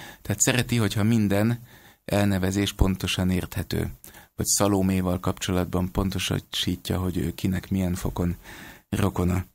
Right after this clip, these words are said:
És úgy tűnik, hogy talán őt zavarta ez, hogy Lévi egy ilyen ismeretlen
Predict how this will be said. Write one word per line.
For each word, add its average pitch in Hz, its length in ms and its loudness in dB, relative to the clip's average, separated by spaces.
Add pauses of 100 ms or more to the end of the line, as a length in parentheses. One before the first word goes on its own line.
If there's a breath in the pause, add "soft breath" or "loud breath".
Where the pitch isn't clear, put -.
(960 loud breath)
És - 120 -4
úgy 190 140 2
tűnik, 135 280 2
hogy 120 200 0
talán 117 280 4
őt 101 120 4
zavarta 104 600 0
ez, - 220 -2
hogy 107 120 -2
Lévi 107 380 2
egy 98 120 -2
ilyen 101 160 2
ismeretlen 92 720 -2